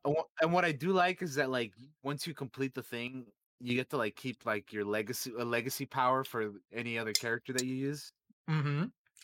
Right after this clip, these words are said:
Speaker 1: That, that's pretty cool that, you know, 'cause you have your, like, legacy name, family name or whatever, and, you know, with each character that you have, you get to keep stuff from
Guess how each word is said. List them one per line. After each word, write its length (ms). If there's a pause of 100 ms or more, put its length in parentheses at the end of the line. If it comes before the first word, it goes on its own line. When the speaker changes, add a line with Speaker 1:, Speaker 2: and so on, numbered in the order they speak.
(1040)
Speaker 1:
That, 320
that's 180
pretty 240
cool 200
that, 200
you 100
know, 120
'cause 320
you 140
have 180
your, 120
like, 240
legacy 460
name, 340
family 380
name 320
or 60
whatever, 420
and, 220
you 80
know, 60
with 100
each 160
character 340
that 120
you 100
have, 340
you 120
get 140
to 80
keep 260
stuff 220
from 300